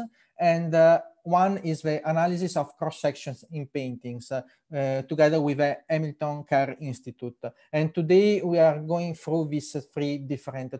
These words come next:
topics and give you an overview of what is going on in Cambridge.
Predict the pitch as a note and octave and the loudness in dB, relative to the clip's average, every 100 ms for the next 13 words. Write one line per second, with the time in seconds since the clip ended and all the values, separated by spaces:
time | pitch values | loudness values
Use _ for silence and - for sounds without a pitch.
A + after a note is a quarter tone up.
0 | - A#2+ C3+ - B2+ B2+ B2+ C#3+ B2+ C#3 | -6 -6 -8 -10 -10 -10 -8 -8 -6 -6
1 | B2+ C#3 C3+ A#2+ C#3 C3 A#2+ B2+ _ _ | -2 0 0 -2 -2 -2 -2 -4 _ _
2 | - C3 C#3 C3+ B2+ B2+ C3 - C#3+ B2+ | -20 -14 -10 -8 -8 -8 -10 -4 -4 -4
3 | A2 A2 | -8 -12